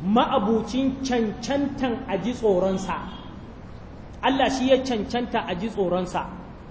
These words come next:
Wa ahlul maghfira shine mafi cancantan a nemi gafara daga gare shi.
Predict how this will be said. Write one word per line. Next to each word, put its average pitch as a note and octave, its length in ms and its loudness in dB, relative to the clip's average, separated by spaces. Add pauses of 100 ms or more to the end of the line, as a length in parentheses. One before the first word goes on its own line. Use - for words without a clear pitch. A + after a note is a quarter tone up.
(560)
Wa F3 160 4
ahlul B3+ 400 8
maghfira B3+ 840 4
shine C#4+ 600 4
mafi B3+ 480 0 (100)
cancantan A#3+ 880 -2
a G#3 100 -4
nemi G3+ 340 4
gafara A#3 460 2
daga E3 180 -2
gare D#3 280 -4
shi. - 180 -10